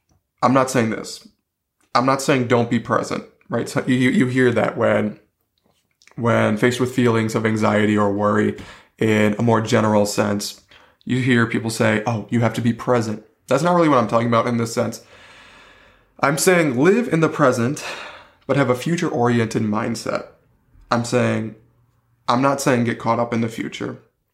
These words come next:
What I am saying is to live today in a way that allows you to have a better tomorrow. That's what I'm talking about here. So, whatever you have to do,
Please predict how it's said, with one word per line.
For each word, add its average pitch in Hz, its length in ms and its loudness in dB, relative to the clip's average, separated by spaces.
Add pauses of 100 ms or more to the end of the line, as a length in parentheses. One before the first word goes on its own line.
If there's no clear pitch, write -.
(440)
What 131 100 2
I 127 120 6
am 151 240 2
saying 113 520 0 (380)
is 120 200 -2
to 120 100 -4
live 139 280 0
today 127 600 0 (260)
in 160 160 2
a 175 100 0
way 117 440 0
that 117 160 0
allows 110 340 2
you 117 80 0
to 113 80 -2
have 107 160 -2
a 104 60 -4
better 110 320 -4
tomorrow. - 680 -8 (680)
That's 131 240 0
what 127 80 2
I'm 120 100 0
talking 117 480 -6
about - 560 -2 (120)
here. - 500 -8 (800)
So, 139 460 0 (1400)
whatever 175 420 2
you 254 160 2
have 147 260 0
to 127 80 -2
do, 120 480 -2